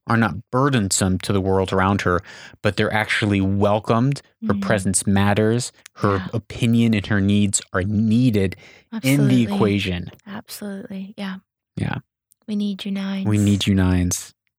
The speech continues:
Speaker 1: I love you, babe.
Speaker 2: <laughs>
Speaker 1: Okay, moving on to the last number for today, the one. What is the one?
Speaker 2: The perfectionist.
Speaker 1: The perfectionist.
Speaker 2: <laughs>
Speaker 1: I, I love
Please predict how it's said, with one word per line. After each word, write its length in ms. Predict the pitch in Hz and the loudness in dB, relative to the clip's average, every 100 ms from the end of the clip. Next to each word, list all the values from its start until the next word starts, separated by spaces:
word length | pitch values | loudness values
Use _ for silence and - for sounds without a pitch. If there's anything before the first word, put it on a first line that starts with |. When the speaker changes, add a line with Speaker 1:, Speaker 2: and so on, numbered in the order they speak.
| _ _ - - _ _ - - - _ _ _ _ - | _ _ -20 -20 _ _ -20 -20 -20 _ _ _ _ -4
Speaker 1:
I 100 | 110 | 0
love 200 | 98 90 | 2 2
you, 80 | 92 | 0
babe. 400 | 95 92 90 90 - _ | 0 2 0 -2 -8 _
Speaker 2:
<laughs> 160 | - - 381 381 - | -4 -2 0 0 2
Speaker 1:
Okay, 760 | 294 262 539 587 508 107 101 240 117 110 | 0 2 2 4 4 2 2 0 -2 -4
moving 500 | 117 139 160 147 131 | 0 2 4 2 2
on 460 | 127 123 123 120 117 - | 2 4 4 2 0 -4
to 300 | - 120 113 110 | 0 2 2 2
the 260 | 120 117 | -2 0
last 640 | 113 113 120 127 139 - | 2 2 2 2 0 0
number 420 | 120 110 107 110 110 | 0 2 2 2 0
for 600 | - - 117 107 107 107 - - | -6 -2 0 2 2 0 -4 -6
today, 720 | 110 107 101 98 98 95 92 _ - | -2 2 2 2 2 0 -4 _ -6
the 380 | 107 107 117 | -4 0 0
one. 680 | 120 117 110 101 90 90 85 - | 2 2 2 2 0 -4 -6 -4
What 200 | 127 127 | 0 0
is 120 | 113 | 0
the 80 | 107 | 0
one? 320 | 95 90 87 - - - - - | 0 0 -4 -10 -16 -16 -14 -10
Speaker 2:
The 80 | 233 | -6
perfectionist. 1080 | 226 196 202 190 - 196 185 180 - - | -6 -6 -6 -6 -8 -6 -6 -8 -12 -6
Speaker 1:
The 80 | - | -4
perfectionist. 840 | 131 143 - 113 - 95 92 - 240 220 - | 0 0 0 0 2 2 2 0 -2 -2 -2
Speaker 2:
<laughs> 260 | 226 - - | -4 -10 -2
Speaker 1:
I, 320 | 120 120 127 - | 0 2 0 0
I 200 | 117 110 | 0 2
love 800 | 110 113 120 123 131 127 131 | 2 2 2 2 0 -2 -8